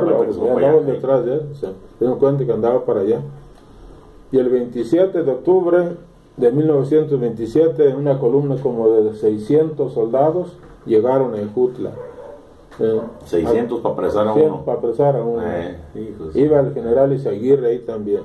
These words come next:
Speaker 2: Sí.
Speaker 1: Y es que, eh, fueron como a las once de la mañana.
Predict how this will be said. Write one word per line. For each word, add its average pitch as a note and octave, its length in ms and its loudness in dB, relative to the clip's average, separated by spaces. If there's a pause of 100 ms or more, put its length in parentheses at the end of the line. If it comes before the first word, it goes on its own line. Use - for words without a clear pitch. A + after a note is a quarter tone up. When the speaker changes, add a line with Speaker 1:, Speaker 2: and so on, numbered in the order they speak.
Speaker 2:
Sí. D#2+ 60 -12 (1900)
Speaker 1:
Y D#3 100 2
es F3 160 2
que, C#3+ 400 4 (140)
eh, C#3 440 2
fueron D3+ 280 4
como B2+ 180 -2
a A#2 40 0
las A#2 160 0
once D3 240 -2
de A#2 100 4
la A2 80 0
mañana. A2 480 -2